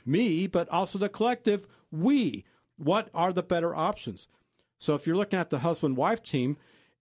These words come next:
and you have maybe a fifty percent survivor's benefit for the spouse, well, maybe there's a better way to privatize that via the lump sum option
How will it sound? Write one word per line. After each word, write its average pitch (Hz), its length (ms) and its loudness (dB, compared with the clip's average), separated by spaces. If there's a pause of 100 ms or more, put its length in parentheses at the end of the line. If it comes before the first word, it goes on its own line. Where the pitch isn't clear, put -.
and 147 120 0
you 160 60 2
have 156 420 0
maybe 151 340 -2
a 139 120 0
fifty 170 300 -4
percent 143 340 -4
survivor's 139 680 -2
benefit 139 800 -2 (540)
for 147 200 0
the 113 140 -6
spouse, 143 760 -2 (760)
well, 151 400 0
maybe 170 340 0
there's 170 220 0
a 165 80 0
better 151 300 2
way 156 580 0 (260)
to 156 180 0
privatize 156 880 -2
that 127 260 -2
via 139 160 0
the 123 140 0
lump 117 220 0
sum 208 260 0
option 123 460 -2